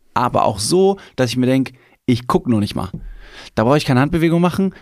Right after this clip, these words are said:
Ich gehe einfach über den Zebrastreifen drüber und wenn dann jemand mit quietschenden Reifen vor mir anhält, guck ich die Person einfach nur an und geb denen so ein Nicken. So verbunden fühle ich mich auf dem Zebrastreifen mit, äh, Leuten, die für mich halten.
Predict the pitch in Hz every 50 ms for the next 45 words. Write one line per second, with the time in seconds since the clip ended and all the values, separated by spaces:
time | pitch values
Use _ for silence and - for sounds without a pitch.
0 | - - - 113 - - - 175 175 - 160 151 151 151 147 147 139 131 165 -
1 | 139 131 - 131 127 123 131 127 151 156 156 - 110 104 104 147 180 180 165 160
2 | 156 151 151 156 143 139 127 135 135 123 - - 160 - - 143 123 113 123 123
3 | 120 127 120 - 131 127 131 - 131 135 113 101 92 95 - - _ _ - -
4 | - - - - - _ _ - - 131 117 139 117 127 127 113 120 110 117 117
5 | 110 113 - - 113 131 147 151 147 - _ _ _ _ _ _ _ _ _ _
6 | _ _ - - 104 95 117 113 - 110 107 107 98 104 98 98 101 107 120 117
7 | - 104 90 85 - - - _ _ _ - - 160 147 160 131 113 113 143 175
8 | 185 190 - 113 120 101 90 - - - - - 139 127 - - - - 123 123
9 | 123 120 - - - - - - - - - - - - - 117 113 101 - 113
10 | 110 107 104 104 101 98 - - 123 - 110 107 - - - 104 101 - - 101
11 | 101 101 - - - - - 104 104 101 104 104 104 104 - 107 107 98 - 101
12 | 98 95 - - 110 101 98 - - 107 101 92 - - 92 92